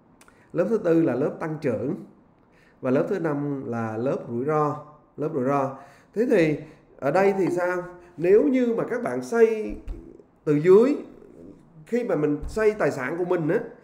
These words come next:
thì mình xây từ dưới, mình xây lên, mình xây dưới thì xây lên. Thì ở dưới cái đế,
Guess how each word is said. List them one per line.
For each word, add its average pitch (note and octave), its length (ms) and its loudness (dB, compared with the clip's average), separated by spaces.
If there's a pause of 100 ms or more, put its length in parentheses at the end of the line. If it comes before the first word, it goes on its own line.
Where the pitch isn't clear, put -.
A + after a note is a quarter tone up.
(240)
thì D#3 120 -2
mình D#3 180 0
xây F#3 180 0
từ F3+ 120 -2
dưới, D#3+ 300 4
mình F#3+ 140 -2
xây E3+ 180 -4
lên, F#3 240 2 (540)
mình C3 100 -12
xây F3 120 -2
dưới F3 140 4
thì A3 160 -4
xây F3+ 140 -2
lên. E3 240 4 (580)
Thì D3 100 0
ở D3 100 0
dưới E3+ 460 4
cái B3 80 -4
đế, A3 480 6